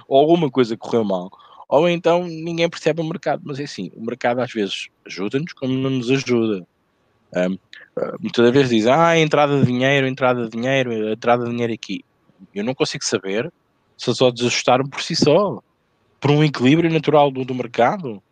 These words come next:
Eu não consigo ver essa entrada de dinheiro. Eu, eu olhei, para, por exemplo, para os volumes da Betfair. Não houve grandes mexidas. Também não houve, epá, sinceramente,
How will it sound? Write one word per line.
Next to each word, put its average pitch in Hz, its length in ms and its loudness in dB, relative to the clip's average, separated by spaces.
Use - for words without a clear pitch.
Eu 95 80 -6
não 117 100 0
consigo 135 340 -4
ver 139 140 4
essa 147 180 0
entrada 156 280 -2
de 196 80 -4
dinheiro. 175 220 0
Eu, - 160 -8
eu 190 140 2
olhei, 113 340 4
para, 101 200 -2
por 101 180 -14
exemplo, 101 200 -10
para 117 140 2
os - 80 -2
volumes 110 360 -8
da 101 100 -4
Betfair. 80 540 -8
Não 147 380 -6
houve 180 240 4
grandes 123 340 2
mexidas. 110 340 -2
Também 226 200 2
não 208 220 4
houve, 135 320 2
epá, 139 220 -2
sinceramente, 139 840 -2